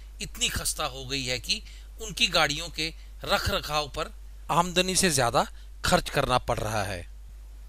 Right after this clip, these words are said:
वहीं इस मार्ग पर रामबन इलाके में हाईवे के विस्तारीकरण के कार्य के चलते जगह जगह पर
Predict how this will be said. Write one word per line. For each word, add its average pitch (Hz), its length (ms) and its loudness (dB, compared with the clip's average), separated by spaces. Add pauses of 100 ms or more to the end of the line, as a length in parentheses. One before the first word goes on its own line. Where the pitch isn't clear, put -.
(460)
वहीं 214 380 2
इस 170 200 0
मार्ग 127 280 -2 (120)
पर 143 100 -4 (420)
रामबन 196 520 2
इलाके 160 420 2
में 151 240 -2
हाईवे 175 400 2
के 180 240 2 (340)
विस्तारीकरण 180 760 4
के 165 140 2
कार्य 123 300 0
के 139 140 -8
चलते 160 420 -8 (360)
जगह 190 300 6
जगह 160 240 2
पर 175 260 -6